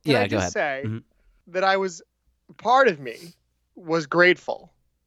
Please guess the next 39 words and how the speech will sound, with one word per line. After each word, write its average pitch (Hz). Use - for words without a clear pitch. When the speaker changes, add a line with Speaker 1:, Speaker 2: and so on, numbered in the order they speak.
Speaker 2:
that 135
Speaker 1:
Mm. 85
Speaker 2:
that 151
old 202
Sixers 170
feeling 143
came 131
back 113
tonight 160
Speaker 1:
<laughs> -
Speaker 2:
because 156
there 233
was, 202
there -
was -
a 233
minute 226
there 165
where 156
I 156
was 151
like, 156
"Man, 170
is 160
this 277
just 311
gonna 302
be 226
a 180
boring 165
season 185
where 160
we 165
just 156
trash 156
every 151
team?" 156
Speaker 1:
No, 80
no. 80